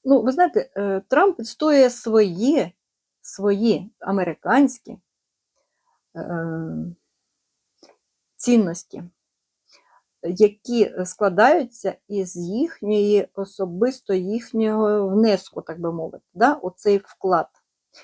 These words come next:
І, е, він, м, хоче захистити, в першу чергу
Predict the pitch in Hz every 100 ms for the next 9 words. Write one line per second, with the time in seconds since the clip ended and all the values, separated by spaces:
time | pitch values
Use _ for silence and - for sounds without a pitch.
0 | _ _ - 233 240 214 - 208 208 214
1 | 254 349 - _ _ - 202 196 - 277
2 | 254 226 269 349 - - 196 - 175 202
3 | _ _ _ _ _ _ - 214 - -
4 | 196 175 175